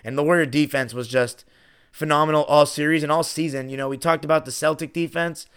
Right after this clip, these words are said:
but the Warriors defense really what stood out. Their ability to switch everything and stay in front of the ball, and the, their best defenders, the Paytons, the Wiggins, and even Steph taking responsibility on that end. It was just something to behold,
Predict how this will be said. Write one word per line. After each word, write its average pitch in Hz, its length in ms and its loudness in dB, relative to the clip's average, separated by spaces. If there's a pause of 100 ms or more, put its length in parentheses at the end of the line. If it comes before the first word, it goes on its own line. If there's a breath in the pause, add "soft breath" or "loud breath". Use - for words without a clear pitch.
(160 soft breath)
but 120 80 -14
the 143 80 -6
Warriors 151 480 4
defense 131 360 -4
really 143 200 -2
what 135 160 -4
stood 131 200 -4
out. 127 280 0 (160 loud breath)
Their 160 160 2
ability 151 320 2
to 143 100 -2
switch 147 340 -4
everything 151 420 -4
and 127 100 -12
stay - 160 -8
in 139 100 -8
front 151 160 -4
of 135 60 -6
the 127 80 -4
ball, 131 360 2 (240 loud breath)
and 123 300 -6
the, 135 140 -2
their 131 120 -2
best 143 300 0
defenders, 123 400 -8
the 120 80 -12
Paytons, 127 440 -6
the 120 80 -4
Wiggins, 120 440 -4 (200 loud breath)
and 165 100 -2
even 160 120 -2
Steph 143 300 0
taking 131 240 -8
responsibility 123 680 -2
on 120 140 -4
that 117 160 -2
end. 113 280 -6 (380 soft breath)
It - 40 -16
was 123 120 -8
just 139 160 -4
something 147 220 0
to 139 60 -4
behold, 131 500 0